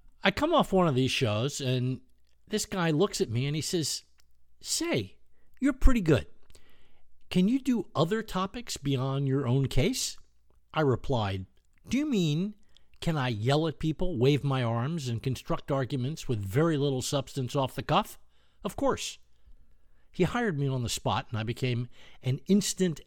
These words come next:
M S N B C legal analyst. Don't be too impressed. Judge Judy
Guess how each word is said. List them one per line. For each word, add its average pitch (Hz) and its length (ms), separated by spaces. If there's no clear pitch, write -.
M 151 140
S 123 240
N 127 200
B 123 160
C 131 280
legal 113 380
analyst. 87 560
Don't 123 140
be 123 100
too 135 160
impressed. 143 640
Judge 143 400
Judy 165 480